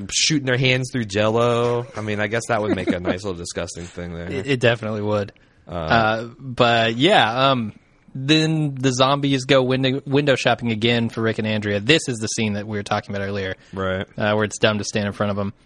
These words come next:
Speaker 2: Uh, and then they have a rooftop powwow where they get everybody together, um, and they say, "Hey, we gotta get outta here." And, uh, there was some weird conversation here. Like, I didn't understand how they were so sure that the zombies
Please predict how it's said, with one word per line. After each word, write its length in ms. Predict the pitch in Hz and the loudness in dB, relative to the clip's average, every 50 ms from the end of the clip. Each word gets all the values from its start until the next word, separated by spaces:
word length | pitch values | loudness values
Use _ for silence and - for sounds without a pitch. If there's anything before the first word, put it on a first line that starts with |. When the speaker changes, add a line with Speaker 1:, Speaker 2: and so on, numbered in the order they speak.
| - _ _ _ _ _ _ _ _ _ - | -20 _ _ _ _ _ _ _ _ _ 2
Speaker 2:
Uh, 220 | 117 117 113 110 117 | 4 4 4 4 2
and 100 | 139 165 | 2 2
then 80 | 180 | 4
they 80 | 185 180 | 4 4
have 120 | 175 165 | 4 4
a 40 | 147 | 2
rooftop 440 | 143 147 147 139 - - 123 113 - | 2 0 0 0 2 2 0 2 2
powwow 400 | - 110 101 98 92 92 90 90 _ _ _ _ _ | 2 2 2 2 0 -2 -6 -6 _ _ _ _ _
where 120 | - 110 107 | -4 0 0
they 80 | 110 104 | 0 2
get 180 | 101 120 120 | 2 2 2
everybody 300 | 127 123 120 120 117 113 | 4 2 2 0 0 0
together, 500 | 113 107 113 110 110 110 107 107 107 - - _ _ _ _ _ _ _ _ _ - | 0 2 2 4 4 4 2 2 2 0 -4 _ _ _ _ _ _ _ _ _ -6
um, 520 | 107 104 104 98 98 95 92 90 90 90 - _ _ _ _ _ _ _ _ - | -4 -2 0 0 0 -2 -2 -4 -6 -10 -12 _ _ _ _ _ _ _ _ -6
and 140 | 117 110 | -2 -2
they 40 | 107 | -2
say, 140 | - - 110 | 0 0 2
"Hey, 80 | 110 107 | 2 2
we 100 | 104 104 | 2 2
gotta 120 | 104 101 98 | 0 0 0
get 100 | 98 98 | 0 0
outta 160 | 95 95 95 | 0 2 0
here." 260 | 98 98 92 95 - _ _ _ _ _ _ _ - _ _ _ _ _ _ _ _ _ _ _ _ _ _ _ _ _ _ _ _ _ - | 0 -2 -2 -4 -6 _ _ _ _ _ _ _ -20 _ _ _ _ _ _ _ _ _ _ _ _ _ _ _ _ _ _ _ _ _ -8
And, 420 | - 135 139 143 143 143 143 139 - _ _ _ - | -2 2 4 4 4 4 4 0 -4 _ _ _ -12
uh, 80 | - 160 | -10 -10
there 320 | 160 151 147 147 139 156 160 | -10 -10 -10 2 2 2 4
was 140 | 165 165 - - | 4 0 0 0
some 240 | 175 165 160 147 131 | 0 2 2 0 2
weird 520 | 135 151 175 196 214 233 247 240 220 214 - _ - | 2 4 4 4 4 4 2 2 0 0 -4 _ -12
conversation 720 | - - 180 180 160 147 131 - - 143 143 135 - 113 104 | 0 2 2 4 4 2 0 2 4 2 4 2 0 -4 -2
here. 260 | 101 110 98 90 90 | -2 -2 -2 -2 -2
Like, 200 | 123 131 127 123 - | 0 0 0 0 2
I 140 | 127 151 190 | 2 4 4
didn't 200 | 220 233 214 170 | 4 2 2 2
understand 680 | 185 185 170 160 - - 175 160 156 151 151 151 139 - _ _ _ _ _ _ _ _ _ _ _ - - | 0 2 2 0 0 2 2 4 4 4 2 0 -4 -6 _ _ _ _ _ _ _ _ _ _ _ -8 -2
how 260 | 127 - 175 170 170 | 4 6 6 6 6
they 180 | 156 160 151 | 6 4 2
were 160 | 139 127 120 113 | 4 2 0 -2
so 380 | - - - 165 185 226 240 208 | -2 0 2 4 4 4 4 2
sure 280 | - - - 190 185 | 0 2 2 4 2
that 140 | 165 147 139 | 2 -2 -4
the 80 | - 135 | -4 0
zombies 360 | 131 147 156 156 139 127 117 | 2 2 2 2 0 -2 -4